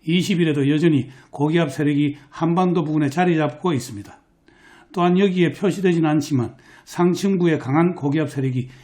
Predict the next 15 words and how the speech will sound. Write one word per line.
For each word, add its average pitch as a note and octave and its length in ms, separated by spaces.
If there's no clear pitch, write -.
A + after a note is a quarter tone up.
이 F3 80
일대를 F3+ 680
덮고 F3 520
있습니다. A2 520
따라서 D#3 320
이번 D3+ 280
저압부가 D3 580
태풍으로 F3+ 500
발달한다고 D#3 720
해도 B2 240
태평양 F#3 500
고기압이 C#3+ 600
길을 F3 280
막고 E3+ 280
있어서 B2 280